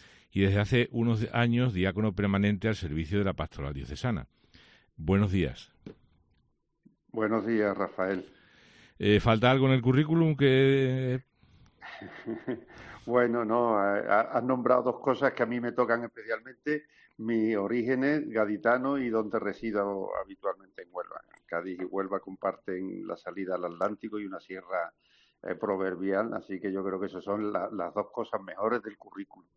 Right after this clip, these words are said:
Speaker 2: <laughs>
Speaker 1: Mm. Eh, llegaste a Tierra Esperanza hace ya bastantes años, la, el proyecto de comunidad que, que empezaste ahí, pues,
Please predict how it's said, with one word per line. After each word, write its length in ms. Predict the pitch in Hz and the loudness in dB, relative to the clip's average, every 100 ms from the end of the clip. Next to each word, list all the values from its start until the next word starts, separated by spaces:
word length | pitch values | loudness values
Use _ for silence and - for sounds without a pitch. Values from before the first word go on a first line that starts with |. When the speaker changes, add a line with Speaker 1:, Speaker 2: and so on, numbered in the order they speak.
| - | -6
Speaker 2:
<laughs> 500 | - - - - - | -6 -8 -12 -12 -6
Speaker 1:
Mm. 240 | 80 71 - _ _ _ _ - _ _ _ _ | -6 -6 -10 _ _ _ _ -20 _ _ _ _
Eh, 840 | - 92 87 80 78 76 71 69 67 _ _ _ _ _ | 0 2 4 2 0 -2 -4 -6 -10 _ _ _ _ _
llegaste 480 | - 80 90 - 110 | -2 2 2 4 4
a 60 | 110 | 6
Tierra 240 | 107 104 | 4 2
Esperanza 880 | 107 104 107 113 - 120 117 107 98 | 2 4 4 4 4 4 6 6 4
hace 240 | 92 95 | 2 0
ya 140 | 87 90 | 2 2
bastantes 380 | 95 95 87 92 | 2 -2 0 2
años, 560 | 110 117 123 123 113 | 2 4 4 2 0
la, 280 | 80 80 76 | -2 -2 -2
el 80 | 76 | -4
proyecto 360 | 78 73 - 92 | -4 -4 -4 -2
de 60 | 85 | -2
comunidad 800 | 85 82 80 78 85 87 85 80 | 0 0 0 0 0 0 0 -4
que, 560 | 82 73 73 71 67 - | -4 -4 -4 -4 -6 -8
que 100 | 76 | -10
empezaste 480 | 71 - 87 - 80 | -8 -8 -8 -4 -2
ahí, 300 | 80 90 - _ _ _ - | 0 -2 -6 _ _ _ -8
pues, 680 | 80 80 85 - - - | -2 -2 -2 -6 -16 -18